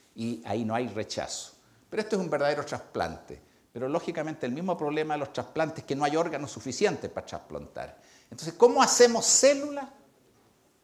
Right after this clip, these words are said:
de alguna manera para poder trasplantar para tejido?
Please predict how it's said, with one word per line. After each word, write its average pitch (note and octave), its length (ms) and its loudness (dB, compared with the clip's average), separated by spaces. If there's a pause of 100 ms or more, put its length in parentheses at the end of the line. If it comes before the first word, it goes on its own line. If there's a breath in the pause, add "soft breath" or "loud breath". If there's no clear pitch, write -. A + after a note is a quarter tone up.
(1160)
de B2+ 160 2
alguna G3+ 320 4
manera G3+ 360 2
para F3+ 140 0
poder E3+ 180 0
trasplantar F3+ 600 -2
para - 140 0
tejido? E2 520 -10